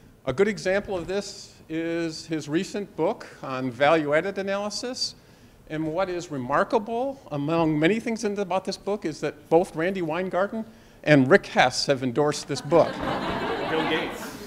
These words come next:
Speaker 1: Bill Gates has endorsed this book. Uh, more recently, Doug has been focusing his efforts on the effects of the New Orleans school reforms and their implications for national schooling policy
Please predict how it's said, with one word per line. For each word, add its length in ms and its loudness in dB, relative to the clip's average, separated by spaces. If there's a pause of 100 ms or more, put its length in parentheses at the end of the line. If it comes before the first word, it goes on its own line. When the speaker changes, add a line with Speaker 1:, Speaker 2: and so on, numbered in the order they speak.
(160)
Speaker 1:
Bill 200 6
Gates 380 6
has 160 -6
endorsed 360 -4
this 120 -8
book. 240 -10 (2250)
Uh, 160 8
more 240 8
recently, 400 4
Doug 200 10
has 100 0
been 160 4
focusing 480 4
his 140 0
efforts 480 4
on 240 4
the 100 0
effects 320 2
of 140 0
the 80 0
New 100 2
Orleans 460 6
school 320 -2
reforms 500 -2
and 100 -2
their 140 2
implications 640 -2
for 380 2 (320)
national 520 4
schooling 460 0
policy 680 4